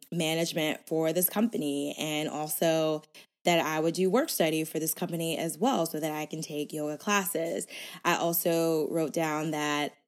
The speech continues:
I get to have a part-time job at Athleta, which I love Athleta, by the way, but I digress. But I knew that having a job at Athleta would allow me to focus on my creative work, what I wanted to actually do full time,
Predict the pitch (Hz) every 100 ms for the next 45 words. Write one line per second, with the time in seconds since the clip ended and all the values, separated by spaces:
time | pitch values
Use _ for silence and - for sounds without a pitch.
0 | _ - 160 151 156 - 175 151 151 151
1 | - 156 - 156 156 143 143 147 147 147
2 | 156 160 233 262 170 151 151 151 - 180
3 | 175 - - 175 165 160 156 147 147 143
4 | 151 - 143 147 139 151 _ - 127 143
5 | - - - - - - _ _ _ _
6 | 135 151 160 294 - - - - - 226
7 | 208 196 - - - 208 226 220 208 202
8 | 185 175 170 175 - 190 196 202 185 165
9 | 170 - 151 156 247 233 220 202 190 165
10 | 165 165 160 170 175 165 160 156 156 -
11 | - - 202 185 170 165 170 170 - 160
12 | 151 151 - - 160 156 147 147 147 143
13 | 147 143 156 151 143 - 143 - 151 143
14 | 269 294 277 - 165 165 156 - 226 226
15 | 185 170 165 165